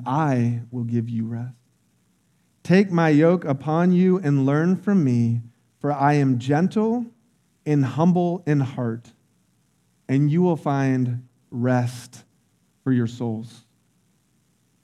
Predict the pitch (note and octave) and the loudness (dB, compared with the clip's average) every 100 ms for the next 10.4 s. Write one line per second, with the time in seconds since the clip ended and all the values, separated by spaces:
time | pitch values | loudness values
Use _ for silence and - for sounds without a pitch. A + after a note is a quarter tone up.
0 | _ _ _ _ _ _ _ _ _ _ | _ _ _ _ _ _ _ _ _ _
1 | _ _ _ _ _ _ - C3+ D3 C#3+ | _ _ _ _ _ _ -6 -2 0 0
2 | D#3+ E3 D#3 D3 C#3 D#3 D3 E3 F3 C#3+ | 2 2 2 0 -2 0 2 2 0 0
3 | D3 D#3+ - D3+ D3 C3+ C3+ C#3+ C3 B2 | 0 -2 -4 -2 -2 0 0 0 -2 -2
4 | B2+ A#2 A2+ A#2 A2+ A2+ - _ _ _ | -2 -2 -2 -2 -4 -8 -18 _ _ _
5 | _ _ _ _ _ _ _ _ _ D3 | _ _ _ _ _ _ _ _ _ -2
6 | E3 D3+ D#3 D#3 D3 C#3+ D3 C3+ C3 C#3 | 0 0 0 2 2 0 0 0 0 2
7 | C#3 C3+ B2+ - _ _ _ - C#3+ D3 | 0 -2 -4 -12 _ _ _ -6 -2 0
8 | D3 C3+ C3+ B2 C3 B2+ C#3 C3+ C#3 C3 | 0 0 -2 -4 -4 -2 -2 -2 -2 -2
9 | C#3 C3 C3+ B2+ B2+ A#2 C3+ C3 C3 B2 | 0 -2 -2 -4 -8 -6 -4 -4 -4 -4
10 | A#2 A2+ G#2+ A2+ | -2 -2 -4 -8